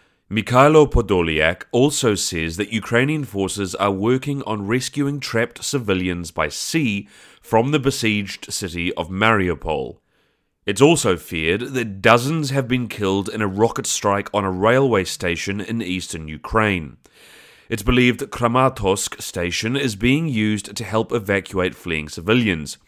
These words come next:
but staff claim it was the target of two Russian missile strikes. Meanwhile, in New York, following fresh sanctions imposed on Russia by European nations earlier this week,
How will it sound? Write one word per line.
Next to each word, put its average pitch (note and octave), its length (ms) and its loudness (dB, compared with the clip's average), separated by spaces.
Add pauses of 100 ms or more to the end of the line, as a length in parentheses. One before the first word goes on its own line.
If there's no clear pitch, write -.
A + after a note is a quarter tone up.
(320)
but G#2 100 -6
staff D3 440 2
claim A#2 360 0
it A2+ 120 -8
was G#2 160 -2
the G2+ 100 -12
target A2+ 560 -2 (320)
of F#2+ 180 -8
two E3+ 320 0
Russian A2+ 600 -2
missile F#2+ 560 -4
strikes. - 720 -4 (580)
Meanwhile, G#2+ 640 4
in D#3+ 220 0
New D3 120 0
York, F2+ 480 -2
following A2 420 0
fresh G2 440 -4
sanctions A#2+ 600 -2
imposed G2 560 0
on F2 160 -4
Russia F2 260 -2
by E2 200 -2
European E2 580 -6
nations D#2 480 -6
earlier D#2+ 240 -2
this D2 240 -10
week, F2+ 320 -6